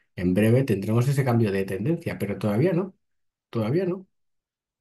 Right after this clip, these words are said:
sea, de momento compensa y ha compensado, lleva compensando desde el año dos mil veintiuno hasta ahora, tener, en realidad, desde septiembre del veintidós hasta noviembre del veinticuatro, compensa tener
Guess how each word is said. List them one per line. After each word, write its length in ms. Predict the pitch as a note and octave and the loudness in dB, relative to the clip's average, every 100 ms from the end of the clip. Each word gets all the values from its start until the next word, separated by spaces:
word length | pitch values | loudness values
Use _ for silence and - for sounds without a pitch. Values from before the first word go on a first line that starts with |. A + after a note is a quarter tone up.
| _ - | _ -8
sea, 180 | A2 G2 | -4 2
de 140 | A#2+ | 6
momento 640 | C3 D3 A3 A#3 A#3+ C4+ | 6 6 6 2 -4 -4
compensa 680 | - A2+ A#2 C#3 C3+ F#3 G3 - | -2 -2 2 2 2 -2 -4 -4
y 120 | B2 | 0
ha 100 | B2 | 2
compensado, 460 | B2+ B2+ A2 G#2+ G2+ | 0 2 0 0 0
lleva 220 | B2+ C#3 | 2 2
compensando 580 | C3+ C3 A#2+ A2 F2+ F2 | 0 2 0 0 -4 -4
desde 240 | G2+ G#2 | -4 -2
el 80 | G#2+ | 0
año 180 | C3 C#3 | 2 4
dos 160 | B2 | 4
mil 140 | C3 C#3 | 4 2
veintiuno 600 | C3+ B2+ A#2+ F2+ C#2+ - | 0 0 -2 -2 -6 -8
hasta 240 | A2+ - | -10 -4
ahora, 280 | F#2+ D#3+ A3 - _ _ _ _ _ _ _ _ _ - | 0 2 0 -6 _ _ _ _ _ _ _ _ _ -6
tener, 440 | G2+ A2 C3 - - | -2 0 0 -4 -12
en 160 | G2 F#2+ | -8 -6
realidad, 340 | F#2+ G#2 A#2+ | -4 0 2
desde 260 | G2 G2 G2 | 0 -2 -2
septiembre 520 | A2 A2 D3 C3+ C3 | -2 2 2 4 4
del 160 | B2 | 4
veintidós 560 | A#2+ A#2 A#2 G#2+ F2 - | 4 2 2 0 -2 -8
hasta 260 | G2+ - G2 | -10 -6 -2
noviembre 460 | G2 B2+ C3+ B2 | 2 4 4 4
del 140 | A#2 A2 | 4 4
veinticuatro, 880 | A2 A2 A2+ G2+ C#3+ E3+ F3+ C4 - | -2 -4 -8 -4 2 2 2 -2 -2
compensa 560 | G#2 G#2+ B2+ A#2 F#2+ | -4 0 0 0 -2
tener 400 | F#2+ F#2+ F#2 - | -4 -4 -4 -6